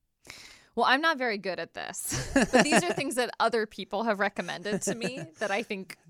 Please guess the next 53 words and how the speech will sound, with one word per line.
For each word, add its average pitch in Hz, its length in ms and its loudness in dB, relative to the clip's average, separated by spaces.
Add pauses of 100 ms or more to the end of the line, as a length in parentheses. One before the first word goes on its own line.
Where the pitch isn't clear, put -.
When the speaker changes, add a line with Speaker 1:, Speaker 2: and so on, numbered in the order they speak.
(120)
Speaker 1:
make 202 240 -4
a 202 40 0
lot 180 160 0
of 185 100 -6
sense. 202 440 -4
So 180 400 0 (400)
I 220 100 2
know 208 140 2
people 196 420 0
who 190 180 -2
do 170 600 -4 (340)
kind 190 160 -2
of 175 80 -2
a 170 80 -2
fixed - 480 -4
hour 165 320 0
prayer 165 580 -2
during 233 300 -6
the 240 80 -4
day. 240 280 -4
So 220 200 -2
having 175 400 -2
breaks 165 840 -4
during 170 380 -4
your 160 120 -8
workday 160 460 -6
where 156 140 -8
you 160 120 -8
s-, - 260 -4 (120)
you 175 100 -16
step 175 280 -6
out 151 120 -2
of 151 80 -8
the 165 140 -6
office, 160 480 -4
maybe 156 180 -12
you 156 120 -12
go 156 160 -8
for 160 220 -8
a 151 80 -4
walk, 151 520 -2 (340)
you 185 80 -10
turn 180 200 -4
off 165 180 -2
your 165 80 -6
phone, 156 540 -8
and 156 180 -8
it's 151 160 -14
a 156 60 -12
ten 156 220 -8
or 156 60 -6
fifteen 156 440 -12
minute 147 520 -8